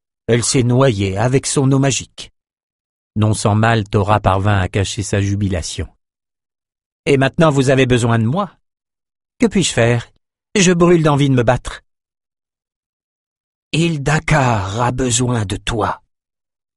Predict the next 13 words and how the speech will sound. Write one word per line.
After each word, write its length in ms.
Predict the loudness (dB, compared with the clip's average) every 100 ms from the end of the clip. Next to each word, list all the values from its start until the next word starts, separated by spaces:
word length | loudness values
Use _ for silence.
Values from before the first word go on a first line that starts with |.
| _ _
corrigea 420 | -2 0 0 -2
Quentin. 420 | -2 -6 -6 -8 -10 _ _ _ _ _ _ _ _ _ _
Se 140 | -6 -4
relayant, 560 | 0 2 2 2 2
les 160 | 2 0
deux 160 | 0 -2
sorciers 480 | -2 -4 -2 -2
résumèrent 500 | 0 0 0 0 0
à 100 | -2
Thora 360 | -2 -2 0 0
les 160 | 0 -2
derniers 400 | -2 0 0 0
événements. 460 | -2 -4 -8 -14